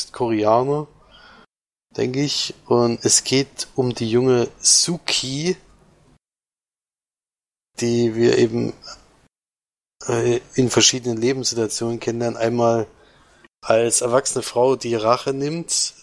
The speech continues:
Das, damit beginnt der Film. Dann sehen wir sie, wie sie eben in jungen Jahren trainiert wurde,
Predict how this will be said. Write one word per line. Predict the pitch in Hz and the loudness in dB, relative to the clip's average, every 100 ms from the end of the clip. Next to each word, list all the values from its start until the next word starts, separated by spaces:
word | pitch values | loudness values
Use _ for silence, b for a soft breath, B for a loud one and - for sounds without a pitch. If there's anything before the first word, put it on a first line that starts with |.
| _ | _
Das, | 117 110 117 - - _ _ _ _ _ _ _ _ | -12 -2 0 0 -2 _ _ _ _ _ _ _ _
damit | - 120 117 - | 0 2 0 -6
beginnt | 117 - 127 135 | -10 -8 -8 -2
der | 131 | -2
Film. | - 135 131 151 170 - _ b b b b b _ _ | -2 -2 -2 -4 -8 -12 _ b b b b b _ _
Dann | 117 117 127 | 2 2 2
sehen | 123 127 | 2 4
wir | 123 | 4
sie, | 117 120 120 - _ _ _ - | 2 2 0 -2 _ _ _ -2
wie | 120 | 0
sie | 113 113 113 113 110 - _ _ _ - | 2 4 4 2 0 -6 _ _ _ -4
eben | 113 117 | -2 0
in | 117 113 | 0 2
jungen | 120 127 117 | 2 4 4
Jahren | 113 113 | 6 4
trainiert | 110 - 113 123 135 | 0 -2 2 2 2
wurde, | 131 131 135 127 | 2 2 2 -2